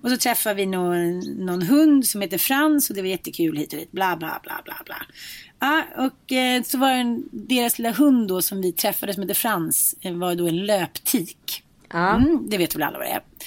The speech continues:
Speaker 2: Mm.
Speaker 1: Och, eh, jag började prata lite, han kom från, eh, de skulle börja prata dialekter, det gillar ju gamla människor att prata om så här. "Ja, för jag kommer från Linköping, var kommer du ifrån?" Och så, så här,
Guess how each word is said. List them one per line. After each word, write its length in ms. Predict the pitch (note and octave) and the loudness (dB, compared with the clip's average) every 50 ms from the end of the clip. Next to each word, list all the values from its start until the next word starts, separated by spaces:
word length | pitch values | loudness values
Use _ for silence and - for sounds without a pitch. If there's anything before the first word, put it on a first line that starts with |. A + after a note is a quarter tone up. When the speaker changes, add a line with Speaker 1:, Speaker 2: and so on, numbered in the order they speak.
| - - - - - | -12 -10 -10 -6 -4
Speaker 2:
Mm. 160 | A3+ C#4 F4+ - | -2 -2 -2 0
Speaker 1:
Och, 420 | A#3+ A#3+ A#3+ - - - - - | 0 0 0 0 -4 -4 -2 0
eh, 420 | A#3 A3+ A3 G#3+ G#3+ G#3+ A3 A#3 C4+ | 0 2 2 2 2 2 2 2 2
jag 180 | E4 G#4 A4 | 2 2 2
började 140 | G4 G4 D#4+ | 2 2 4
prata 260 | C4+ E4 D4+ C#4+ - | 4 2 2 2 0
lite, 140 | B3+ A3 A#3 | -2 0 0
han 120 | A#3 A#3 | 0 0
kom 240 | A3+ - A3+ A3 G3+ | 0 0 -2 -2 -2
från, 400 | - - G#3 G3 F#3+ F#3 F3+ F3+ | -2 -2 -2 -2 -2 -2 -2 -2
eh, 240 | F3 F3 F3 F3 F3 | 0 0 -2 -2 -4
de 140 | F3 F#3 F3+ | -4 -4 -4
skulle 200 | - - F#3+ E3+ | -4 -6 -6 -6
börja 140 | D#3+ F3 F3 | -6 -6 -6
prata 280 | - - F3+ - E3+ | -4 -4 -4 -4 -4
dialekter, 680 | E3+ F#3+ G3+ F#3+ G3 G3+ G#3 G3+ - - - - - F#3 | -4 -2 -2 -2 -2 -2 -4 -6 -6 -8 -14 -12 -8 -4
det 80 | E3 E3 | -2 -2
gillar 180 | D#3+ C#3+ D3 | -2 -2 -4
ju 60 | D3 C#3+ | -6 -6
gamla 240 | D3+ C#3 D3+ D3+ | -6 -6 -8 -8
människor 260 | D#3 E3+ - - - - | -8 -10 -10 -12 -12 -10
att 60 | - | -8
prata 260 | - C3+ - - - | -8 -8 -8 -8 -10
om 120 | B2 A#2 | -8 -8
så 120 | - - - | -8 -6 -6
här. 180 | - - - - | -6 -6 -6 -6
"Ja, 440 | - F#3 G3+ G#3+ A3 A3 G#3+ G#3 G#3 | -4 -2 0 0 2 2 2 0 -2
för 100 | - - | -2 -4
jag 260 | A3+ A3 A3 A3 G#3+ G#3+ | -4 -2 -2 -2 -2 -4
kommer 140 | - G#3+ | -6 -8
från 120 | F#3 G#3 G#3 | -6 -6 -4
Linköping, 800 | G3+ G3+ F#3+ F#3 F3+ F3 - - G3 F#3 F#3 F3 - - G3 | -4 -4 -2 -2 -2 -2 -2 -2 -2 -4 -4 -6 -6 -8 -10
var 80 | F#3+ F3+ | -10 -8
kommer 200 | - - F#3+ F3 | -8 -8 -8 -4
du 360 | E3 E3 E3+ F3 E3+ D#3+ D#3 D#3+ | -2 0 0 0 0 0 -2 -4
ifrån?" 440 | D3+ - - D#3+ D#3 D3+ - - | -4 -4 -6 -6 -8 -10 -10 -10
Och 80 | - - | -8 -6
så, 80 | - - | -4 -4
så 100 | - - | -4 -4
här, 120 | - - | -6 -10